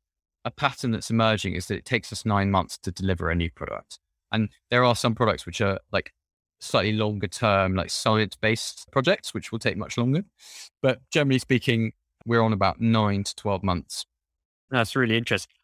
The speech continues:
Speaker 2: I, I genuinely think those products sound great, and I honestly can't, <laughs> can't wait to try them out. What, what do you think the, the space will look like in ten years?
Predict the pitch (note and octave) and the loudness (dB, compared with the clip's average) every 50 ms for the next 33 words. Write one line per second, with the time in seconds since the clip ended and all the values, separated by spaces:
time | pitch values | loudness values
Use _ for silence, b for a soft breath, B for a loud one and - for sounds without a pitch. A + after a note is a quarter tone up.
0 | _ - A2 A#2 - - G#2+ - - C#3+ C3+ C3+ B2+ B2 A#2+ A2+ - B2+ A2+ G2+ | _ 0 0 0 0 -2 0 4 4 6 6 6 6 6 4 2 2 0 0 0
1 | A2 G#2+ G2+ - - A2 G#2 - - - - A2 G2+ F#2+ F#2+ E2+ - F#2+ F#2 G#2 | 0 -2 -2 -2 -2 0 0 -2 -4 -6 -4 -2 0 0 0 2 2 2 2 2
2 | - - G#2 F#2+ G2 G2 G2 F#2 - - G#2 - - A2 A2 - - - - - | 0 0 0 0 0 0 -2 -4 -6 -8 -8 -4 -2 -2 -2 -2 -2 -4 -4 -2
3 | - B2 A#2+ B2+ A2 A#2+ G#2+ - - - - G#2+ G#2 G2+ G2+ G#2 G2 G#2+ C3 - | -4 -4 -4 -4 -4 -6 -6 -8 -6 -2 -2 -2 -2 -2 -4 -2 -2 -4 -4 -8
4 | _ _ _ _ _ _ _ _ - F#3+ F3 F3+ G#3 G#3+ - - G#3 G3 - - | _ _ _ _ _ _ _ _ -2 -2 0 2 2 0 2 0 0 0 2 0
5 | G3 F3 B2+ C#3 C3+ D3 C#3+ C3+ C3 B2+ B2 A#2+ A#2+ G2 - _ _ - B2 G#2+ | 0 -2 -2 -2 0 2 2 4 4 2 0 0 -2 -4 -8 _ _ -6 -6 -6
6 | - - - - B2 A#2+ A#2 G#2 - - G#2+ G#2 G2+ G#2 G#2 G2+ - - G2 G2 | -6 -4 0 2 4 6 4 4 2 0 -2 -2 0 0 0 0 0 2 2 2
7 | G2 F#2 - G2+ G2 F#2 - G#2 F#2+ F#2+ G2 G2 F#2+ F#2 - | 0 0 -4 -6 -8 -6 -4 -4 -2 0 0 2 2 0 -2